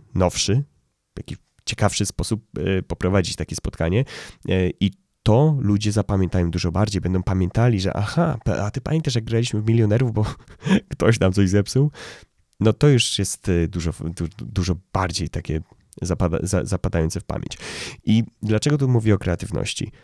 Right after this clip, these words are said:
E, no bo wiadomo, oczywiście, no ktoś wymyślił już milionerów, ja teraz tylko reużywam, ale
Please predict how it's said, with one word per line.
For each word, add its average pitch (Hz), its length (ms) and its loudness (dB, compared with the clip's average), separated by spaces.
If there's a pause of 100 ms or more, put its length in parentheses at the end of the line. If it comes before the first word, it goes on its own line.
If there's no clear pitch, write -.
(240)
E, 87 380 2 (160)
no 92 100 2
bo 95 160 2 (240)
wiadomo, 98 340 4
oczywiście, 87 460 -2
no 82 100 -6
ktoś 87 240 0
wymyślił 90 440 2
już - 180 -6
milionerów, 85 580 2
ja - 80 -4 (600)
teraz 82 320 -2
tylko 95 340 2
reużywam, 85 640 2 (580)
ale 101 420 0